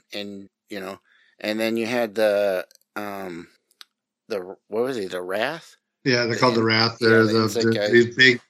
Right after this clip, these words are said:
Speaker 2: really, really tall insectoid-looking things
Speaker 1: Yeah.
Speaker 2: with claws and guns.
Speaker 1: Yes. And they, you know, the story was that the Meep told that they were hunting him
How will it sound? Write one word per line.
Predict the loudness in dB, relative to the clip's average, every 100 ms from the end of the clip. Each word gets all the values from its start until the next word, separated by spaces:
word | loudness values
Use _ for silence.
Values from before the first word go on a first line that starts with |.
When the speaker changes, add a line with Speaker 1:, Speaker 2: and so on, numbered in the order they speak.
| _
Speaker 2:
really, | 2 6 8 6
really | 4 2 0
tall | 2 2 2 2 0 0
insectoid-looking | -2 2 2 0 -2 -2 0 -2 0 0 0
things | 0 2 2
Speaker 1:
Yeah. | 0
Speaker 2:
with |
claws | -2 0 4 4 4 0
and | -4 2
guns. | 4 4 4 2 2
Speaker 1:
Yes. | 2 -2 -6 -16 -20 _
And | 2 4 6 4 0 -4 0
they, | 2 0 -4
you | -2
know, | -2 -2
the | -4
story | -4 -2 -2 0
was | -2 -2 -4 -8 -10
that | -8 -8
the |
Meep | -8 -10 -10
told | -10 -6
that | -6 -8 -8
they | -6
were | -6
hunting | -8 -8 -8 -8
him | -10 -10 -12